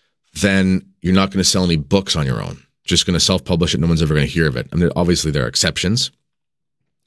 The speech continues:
But if a publisher does pick it up, at least it's gonna be in catalogs and in bookstores. So you're likely to sell many more copies that you never would have because people don't know who you are otherwise. As far as getting picked up by a publisher, you, I, I emailed a couple publishers about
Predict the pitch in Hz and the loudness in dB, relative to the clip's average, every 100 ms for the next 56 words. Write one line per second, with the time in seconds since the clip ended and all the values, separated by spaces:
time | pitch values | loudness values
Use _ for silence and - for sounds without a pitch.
0 | - _ _ _ _ 92 110 107 95 113 | -20 _ _ _ _ 0 2 0 0 2
1 | 110 101 90 147 151 104 78 73 76 73 | 2 2 0 0 0 -2 0 0 -2 0
2 | 90 101 98 - 95 87 85 92 85 82 | 2 2 0 2 2 4 2 0 0 2
3 | 82 78 71 73 67 160 - - 90 87 | 0 -2 -2 -4 0 -2 0 -2 0 0
4 | 82 - _ _ _ _ - - 90 90 | -2 -6 _ _ _ _ -2 0 2 0
5 | 78 82 87 80 - 78 78 78 76 76 | 0 0 0 0 2 2 2 2 2 0
6 | 73 - 80 - 76 69 64 73 76 71 | -2 -2 -4 -2 -2 -2 -4 -4 -2 -2
7 | 67 92 131 90 82 73 - 78 - 85 | 0 2 2 2 -2 -2 -2 -2 -2 -4
8 | 76 73 69 67 67 64 57 - 104 - | -4 -2 -2 -2 -4 -6 -6 -8 -10 -10
9 | - - - - _ _ _ _ _ _ | -12 -10 -12 -14 _ _ _ _ _ _
10 | _ _ _ - - 107 95 85 85 78 | _ _ _ -4 0 2 0 0 -2 0
11 | 104 135 127 120 113 107 - 101 85 - | 0 0 0 -2 -2 0 2 0 0 -8
12 | _ _ _ _ _ - _ _ _ 80 | _ _ _ _ _ -20 _ _ _ -4
13 | 80 92 90 87 110 135 113 117 143 127 | 2 4 4 2 2 2 0 0 2 2
14 | 110 104 98 - - 87 82 82 98 95 | 2 4 2 0 -4 0 0 2 0 0
15 | 95 92 90 90 87 - 76 87 85 - | 0 0 2 2 2 0 -2 2 2 0